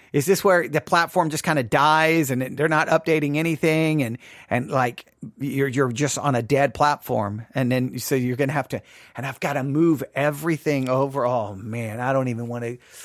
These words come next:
I don't even wanna dream about that. Oh, man, all my podcast feeds, trying to change it to new R S S. Oh, no, no, no, no, no, no, no, no, no, no, no.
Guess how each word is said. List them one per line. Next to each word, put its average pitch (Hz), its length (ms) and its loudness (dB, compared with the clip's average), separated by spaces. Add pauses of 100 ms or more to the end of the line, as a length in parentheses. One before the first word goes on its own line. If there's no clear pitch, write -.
(180)
I 139 120 2
don't 151 200 2
even 143 80 0
wanna 139 180 0
dream 165 720 -2
about 143 360 2
that. 131 520 -2
Oh, 143 360 2
man, 123 640 -6 (300)
all 160 200 4
my 156 180 2
podcast 170 680 0
feeds, 175 400 -2
trying 156 220 0
to 135 80 -2
change 160 340 -2
it 143 120 -10
to 156 80 -6
new 160 200 -2
R 151 220 4
S 143 180 -2
S. 160 280 -2
Oh, 120 360 -2
no, 117 240 -10
no, 95 220 -14
no, 95 200 -16
no, 98 220 -18
no, 104 200 -16
no, - 180 -16
no, 110 220 -10
no, 107 180 -14
no, 131 300 -6
no, 113 200 -10
no. 139 220 -4